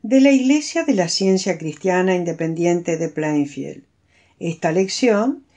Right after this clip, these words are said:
es para su estudio durante la semana que finaliza el día domingo veintitrés de junio de dos mil diecinueve. Tema: ¿evolucionó el universo,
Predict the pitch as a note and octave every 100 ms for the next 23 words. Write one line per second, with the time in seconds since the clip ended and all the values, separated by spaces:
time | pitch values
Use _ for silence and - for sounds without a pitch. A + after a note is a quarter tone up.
0 | _ - G#3 G#3 G3 F3+ F3 - F3 -
1 | B3 E3+ D3 C#3 E3+ _ _ _ - G#3+
2 | A3+ A3 A3 A3+ A3 A#3 A3+ C4+ D4+ D4
3 | C4+ A3+ G3 F3 F3 E3+ - D#3+ D#3+ G#3+
4 | C#4 C#4 A3 E3+ E3 E3 E3 E3 - _
5 | _ - G#3 A3 G3+ G#3+ A3+ C4 C4+ C#4
6 | - F#3 E3+ E3+ E3+ F#3+ _ _ _ F#3+
7 | G3+ F#3 D3+ F3+ F#3 F#3 F#3+ F#3 - E3
8 | C#3 B2+ A#2+ - - _ _ _ _ _
9 | _ _ - G3 G3 G3 G3 G3 - _
10 | _ _ _ - B3+ A#3+ A#3+ A3+ G#3+ A#3
11 | A3+ C4 D#4+ C4 F#3+ F3 E3 G3+ B3 A3+
12 | - C3+ -